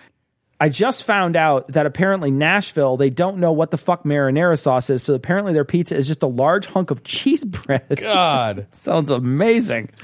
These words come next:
Speaker 2: Oh, that sounds
Speaker 1: Oh,
Speaker 2: disgusting.
Speaker 1: delicious. So, uh, we've been in talks with, uh, some people in, uh, Edinburgh for a while now.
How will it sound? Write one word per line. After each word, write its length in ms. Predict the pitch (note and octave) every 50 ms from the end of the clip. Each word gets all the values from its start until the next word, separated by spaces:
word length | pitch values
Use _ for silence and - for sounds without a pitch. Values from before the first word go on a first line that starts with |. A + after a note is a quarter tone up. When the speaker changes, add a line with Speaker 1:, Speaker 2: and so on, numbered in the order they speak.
| - -
Speaker 2:
Oh, 360 | - D#3+ D3 C3 G#2+ - - - - - - - - - -
that 180 | - - - E3+
sounds 320 | E3 D#3+ D#3 D3 C3 B2
Speaker 1:
Oh, 80 | B2 A#2
Speaker 2:
disgusting. 260 | A#2 - - - A#2
Speaker 1:
delicious. 500 | B2 C3+ C#3 G#2 G2 A#2 G#2+ A2 - - - _ _ _ _ - _ _
So, 360 | - - - C4 B3 A#3 G#3+ -
uh, 100 | F3+ F#3 F#3+
we've 200 | F#3 G#3 C#4+ F4+
been 120 | G#4 E4+ D#4
in 100 | C4+ A#3+
talks 520 | - - - F3+ F3 F3+ - - - - -
with, 220 | D#3 D3+ C#3+ -
uh, 180 | D3 C3 B2 A#2+
some 240 | - - F3 E3+ -
people 500 | - - G#3 A3+ A3 - A3+ G#3 G3+ -
in, 400 | - C#3+ C#3 C3+ C3+ C3+ C3 - - _ -
uh, 320 | C3 B2+ A#2+ A#2+ A#2 A2 - -
Edinburgh 760 | D3+ D#3 E3 E3 D#3+ C#3+ A#2+ A#2+ A2+ A2 - - - B2 C3 - _ _ _ _ _ _ _ _ _
for 640 | _ - - - F#3+ F3+ F3 E3 D#3 D3+ D3+ D3+ - - -
a 80 | D3
while 560 | C#3+ C#3+ C3 A#2+ C#3 C#3 C3+ D3+ D#3 C#3+ B2+ B2
now. 400 | A#2+ A2 A2 A2 A2+ C3 D#3